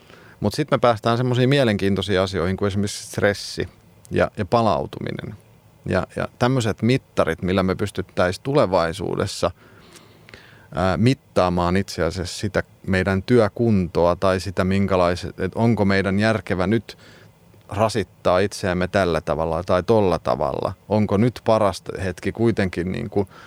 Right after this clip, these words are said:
ottaa se mietintätauko, mennä sinne lenkelle, antaa sen aivon tehdä töitä – vai onko hyvä hetki mennä ja tehdä jotain, ähm,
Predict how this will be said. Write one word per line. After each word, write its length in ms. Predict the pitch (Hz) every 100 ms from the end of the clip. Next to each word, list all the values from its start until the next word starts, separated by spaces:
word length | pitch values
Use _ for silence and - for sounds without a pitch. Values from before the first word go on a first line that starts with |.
| - -
ottaa 380 | 107 - 80 76
se 140 | -
mietintätauko, 1000 | 98 98 90 85 - 90 82 90 95 - _ _ - - -
mennä 300 | 104 95 87
sinne 320 | - 92 90
lenkelle, 440 | 92 90 90 85
antaa 340 | 92 95 92 90
sen 200 | - 98
aivon 400 | 101 87 85 90 - -
tehdä 260 | 98 92 95
töitä – 360 | - 98 90 87 - - - -
vai 160 | 107 104
onko 240 | 110 95
hyvä 260 | 92 101 92 - -
hetki 260 | 90 -
mennä 340 | 87 90 85 87 - - -
ja 80 | 92
tehdä 320 | 92 85 82
jotain, 520 | 82 87 - 85 87 - - - - -
ähm, 300 | 92 85 80